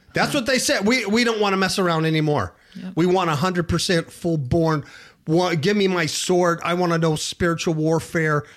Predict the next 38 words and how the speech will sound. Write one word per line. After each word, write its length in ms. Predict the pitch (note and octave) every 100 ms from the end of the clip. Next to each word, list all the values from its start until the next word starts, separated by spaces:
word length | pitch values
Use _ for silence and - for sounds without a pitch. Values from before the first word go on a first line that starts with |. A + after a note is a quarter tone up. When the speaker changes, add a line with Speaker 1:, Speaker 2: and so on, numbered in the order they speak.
| -
Speaker 2:
I 80 | D3+
wanna 200 | F3 E3+
know 120 | E3
spiritual 560 | - - F3 E3 - C#3+
battle. 400 | C#3 C3+ C#3 C3+
I 120 | D3
wanna 260 | D#3 D3+ B2
go 220 | C3+ C#3+
for 300 | - C#3 C3+
it. 60 | -
I 100 | C3+
don't 160 | C#3
care 180 | B2 C#3+
what 140 | B2+ B2
the 80 | A2
consequences 760 | - B2+ - A#2 A#2+ - G2+
are." 240 | G2 D#2+ - - _ _ _
And 140 | A#2
I 60 | A2+
said, 220 | - A2+
"Whoa." 520 | F#2+ F#2+ A2 E2+ D2+ - _ _
Speaker 1:
Yeah. 240 | E3 D#3 E3 - _ _ _
Speaker 2:
I 60 | A2+
said, 240 | - G#2
"Whoa." 840 | F2+ F#2 G#2 F#2+ C#2+ D2 - - - _ _ -
Speaker 1:
And 120 | E3+
they've 140 | F3+ F#3+
been 160 | G3
tested. 480 | G3+ F#3+ G3 - D#3+ E3 - - -
Speaker 2:
Yes, 220 | B2+ D3+ -
they 240 | C3 A#2+
have. 360 | C3 A#2 G2+ F2
Speaker 1:
Greatly. 220 | C3+ C3+ - _
Speaker 2:
They've 160 | - C3
been 160 | C3+ A#2
tested 420 | - C3 B2 G2
physically, 720 | - C3+ B2 B2 - B2 A#2+
financially. 1000 | - - A2 A2 A2+ A2+ - G#2 G#2 G2+